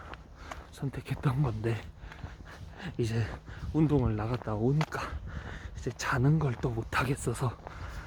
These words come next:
다시 원래 패턴으로 돌아가게 된 거죠. 그래도 다행인 거는 처음 할 때는 이제 아무래도 제가 열두 시에 자고 일곱 시에 일어났는데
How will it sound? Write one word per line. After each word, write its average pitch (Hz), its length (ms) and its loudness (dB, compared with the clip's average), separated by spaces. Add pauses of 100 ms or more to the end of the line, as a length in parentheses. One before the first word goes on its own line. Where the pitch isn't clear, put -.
(220)
다시 127 440 2 (760)
원래 113 260 6
패턴으로 127 600 4
돌아가게 117 460 2
된 110 180 0
거죠. 120 340 4 (1200)
그래도 120 320 6
다행인 131 480 6
거는 117 200 6 (1400)
처음 196 540 8
할 170 160 2
때는 135 420 6 (960)
이제 120 180 4
아무래도 117 440 6
제가 110 220 2 (400)
열두 123 340 6
시에 143 200 2
자고 120 360 2 (180)
일곱 180 300 8
시에 143 180 6
일어났는데 117 680 6